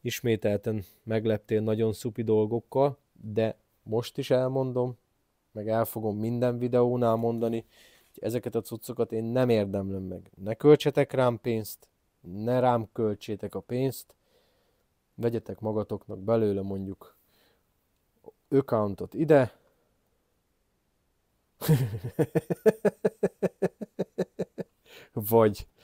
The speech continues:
mit tudom én, ne rám költsétek a pénzeteket, mert nem érdemlem meg.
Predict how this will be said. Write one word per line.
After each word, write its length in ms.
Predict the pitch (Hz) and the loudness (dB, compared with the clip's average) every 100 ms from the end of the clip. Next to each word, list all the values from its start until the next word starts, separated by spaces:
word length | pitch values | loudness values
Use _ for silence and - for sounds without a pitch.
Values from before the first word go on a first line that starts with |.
| - _ _ | -20 _ _
mit 200 | 131 143 | 0 0
tudom 380 | - 143 127 120 | 4 4 6 8
én, 280 | 113 110 101 _ _ _ _ _ | 8 6 2 _ _ _ _ _
ne 240 | - 110 139 | -6 6 8
rám 260 | 143 110 | 8 6
költsétek 540 | - 117 120 - 101 104 | 6 6 6 2 -4 -2
a 60 | |
pénzeteket, 680 | 98 110 107 104 95 95 95 | 0 0 0 -2 -4 -6 -6
mert 220 | 95 92 - | -6 -8 -4
nem 220 | 113 117 | -6 -4
érdemlem 540 | - 107 98 98 98 | -4 -4 -4 -6 -8
meg. 240 | 98 90 | -8 -8